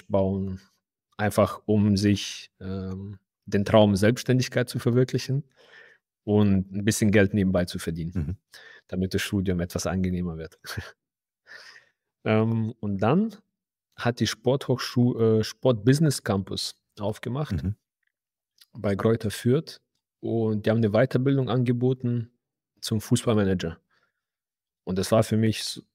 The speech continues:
Speaker 1: so dieses,
Speaker 2: Das war ein Geschenk.
Speaker 1: ähm, Eureka.
Speaker 2: Ja. <laughs>
Speaker 1: Ähm, da dachte ich, „Da muss ich hin.“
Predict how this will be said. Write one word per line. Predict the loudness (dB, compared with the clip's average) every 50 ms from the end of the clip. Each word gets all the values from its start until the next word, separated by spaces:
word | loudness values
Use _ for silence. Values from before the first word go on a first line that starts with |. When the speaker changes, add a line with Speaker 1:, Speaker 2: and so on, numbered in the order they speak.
| _ _ -10
Speaker 1:
so | -8 -6
dieses, | -4 -4 -4 -4 -4 -4 -6 -6 -8 -10 -12 _ _ _ _ _ _
Speaker 2:
Das | _ -8
war | -8
ein | -6 -6
Geschenk. | -4 -2 0 0 0 0 0 -2 -4
Speaker 1:
ähm, | -8 -10 -12 _ _ -4
Eureka. | -2 0 2 4 2 4 4 2 0 0 0 -2 2
Speaker 2:
Ja. | 4 4 6 6 4 4 4 4 6 8
<laughs> | 8 8 8 8 6 4 2 -2 _ _ -2 0 0 0 0 -4 -10 -18 -20 _ _ _ _ _ _ _ _ _
Speaker 1:
Ähm, | -6 -4 -2 0 -2 -2 -2 -2
da | 0 2
dachte | 2 2 2 0 -2 -6
ich, | -2 2
„Da | 2 4
muss | 4 4 2 2 0
ich | -2 2
hin.“ | 2 4 4 2 0 -2 -8